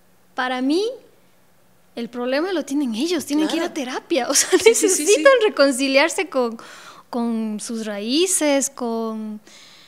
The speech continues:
Speaker 1: no sé, o sea, a-, a-, ahí hay mucha, hay una herida que ellos lo tienen abierto, no yo. <laughs> Es
Speaker 2: Así
Speaker 1: como,
Speaker 2: es.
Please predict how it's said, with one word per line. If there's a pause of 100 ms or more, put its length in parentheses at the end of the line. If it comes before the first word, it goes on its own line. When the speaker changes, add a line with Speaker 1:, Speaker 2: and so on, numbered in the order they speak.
(180)
Speaker 1:
no
sé,
o
sea, (100)
a-,
a-,
ahí
hay
mucha,
hay
una
herida
que
ellos
lo
tienen
abierto, (380)
no
yo. (280)
<laughs>
Es
Speaker 2:
Así
Speaker 1:
como,
Speaker 2:
es.